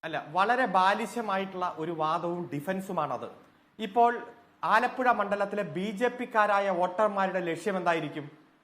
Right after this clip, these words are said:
ബി ജെ പിക്കാരായ വോട്ടർമാരുടെ ലക്ഷ്യം എന്തു വന്നാലും മൂന്നാമത് ബി ജെ പി കേന്ദ്രത്തിൽ അധികാരത്തിൽ വരുമെന്നാണ് ബി ജെ പി വാദം പറയുന്നത്. അത് അവിടെ നിൽക്കട്ടെ.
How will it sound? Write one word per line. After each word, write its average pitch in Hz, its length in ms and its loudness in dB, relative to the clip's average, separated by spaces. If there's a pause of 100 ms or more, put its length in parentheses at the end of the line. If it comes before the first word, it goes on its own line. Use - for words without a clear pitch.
(140)
ബി 175 160 -2 (100)
ജെ 254 80 4
പിക്കാരായ 254 560 2
വോട്ടർമാരുടെ 226 540 2
ലക്ഷ്യം 214 500 -2
എന്തു 202 340 -2
വന്നാലും 196 600 2 (220)
മൂന്നാമത് 233 580 4
ബി 190 260 -2
ജെ 220 80 2
പി 220 160 -6
കേന്ദ്രത്തിൽ 196 480 -4
അധികാരത്തിൽ 196 460 0
വരുമെന്നാണ് 190 480 -4 (140)
ബി 220 220 -2
ജെ 262 60 6
പി 269 160 -4
വാദം 190 320 4
പറയുന്നത്. 170 300 0
അത് 208 80 4
അവിടെ 214 200 4
നിൽക്കട്ടെ. 170 400 -2